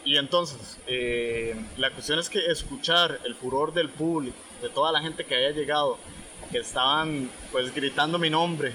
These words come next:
ya cuando estaba a punto de hacerle la llave, me decían: "Jafet,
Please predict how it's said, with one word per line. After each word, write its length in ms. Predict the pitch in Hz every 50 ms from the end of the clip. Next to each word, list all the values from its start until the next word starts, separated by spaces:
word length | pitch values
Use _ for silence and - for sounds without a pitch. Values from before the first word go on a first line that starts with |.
| - -
ya 140 | 147 147 147 -
cuando 420 | 180 180 175 175 165 165 147 135
estaba 280 | 127 - - 156 160 170
a 60 | 165
punto 300 | - 180 185 180 - 185
de 80 | 147 127
hacerle 320 | 123 - 156 160 175 175
la 140 | 165 156 139
llave, 420 | 131 143 151 156 165 165 160 156 151 - - - - - - -
me 140 | 131 143 147
decían: 240 | 147 143 165 160 151
"Jafet, 420 | 160 185 180 - 247 240 233 214